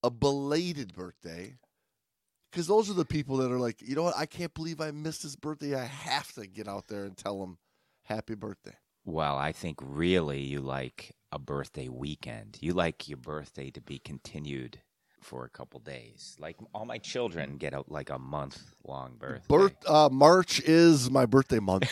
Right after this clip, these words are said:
Speaker 2: <laughs>
Speaker 1: Brandon.
Speaker 2: Exactly. <laughs> So it's Pisces season for you. Yes.
Speaker 1: We're sensitive.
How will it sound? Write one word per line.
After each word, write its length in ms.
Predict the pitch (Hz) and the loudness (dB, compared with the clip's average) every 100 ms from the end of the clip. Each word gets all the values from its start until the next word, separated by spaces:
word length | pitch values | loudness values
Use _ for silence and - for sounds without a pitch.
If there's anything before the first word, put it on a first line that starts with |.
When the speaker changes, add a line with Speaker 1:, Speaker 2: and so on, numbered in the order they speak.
| - | 0
Speaker 2:
<laughs> 120 | 156 | 4
Speaker 1:
Brandon. 220 | 220 175 | 6 6
Speaker 2:
Exactly. 960 | 196 - - - - - - - - - - _ - | 4 0 -6 -6 -6 -10 -16 -16 -14 -16 -18 _ -10
<laughs> 100 | - _ - - _ - _ - - _ _ _ - - - | -10 _ -20 -20 _ -20 _ -20 -20 _ _ _ -20 -20 -20
So 160 | - 76 | -10 -8
it's 120 | - | -8
Pisces 580 | - 87 92 - 69 62 | -4 -4 -2 -6 -6 -8
season 560 | - 69 62 64 57 57 | -8 -10 -12 -16 -18 -20
for 160 | 67 | -18
you. 320 | 65 64 58 _ _ _ _ _ _ _ 71 | -16 -18 -20 _ _ _ _ _ _ _ -18
Yes. 640 | 67 69 - - - - - _ _ - | -14 -12 -12 -12 -12 -16 -20 _ _ -6
Speaker 1:
We're 140 | 135 | -4
sensitive. 760 | - 170 170 170 127 92 - | 4 4 4 2 0 0 -8